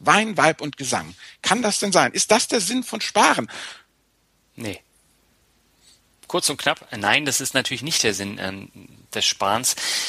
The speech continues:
Speaker 2: weil, äh, wenn du wirklich nur für die Rente sparst oder wirklich nur für irgendwas in zehn, fünfzehn Jahren, zum Beispiel ein Haus,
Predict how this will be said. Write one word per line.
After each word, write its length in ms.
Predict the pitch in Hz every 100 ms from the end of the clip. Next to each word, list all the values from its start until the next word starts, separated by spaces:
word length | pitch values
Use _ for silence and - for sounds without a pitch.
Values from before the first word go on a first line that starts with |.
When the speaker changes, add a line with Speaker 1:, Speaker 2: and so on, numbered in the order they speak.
| - -
Speaker 2:
weil, 600 | 95 95 107 147 175 -
äh, 220 | - 123 117
wenn 180 | 117 127
du 140 | 120
wirklich 320 | 151 160 -
nur 240 | 147 175 190
für 140 | -
die 100 | 156
Rente 320 | 120 143 151
sparst 500 | - - 101 98 -
oder 220 | 101 113
wirklich 320 | 117 - - 127
nur 260 | 143 165
für 140 | 147 143
irgendwas 600 | 143 165 160 131 143 -
in 160 | 131
zehn, 280 | - 151 156
fünfzehn 360 | - 147 - 98
Jahren, 200 | 110 110
zum 100 | 98
Beispiel 240 | 95 101
ein 80 | 92
Haus, 320 | 113 110 -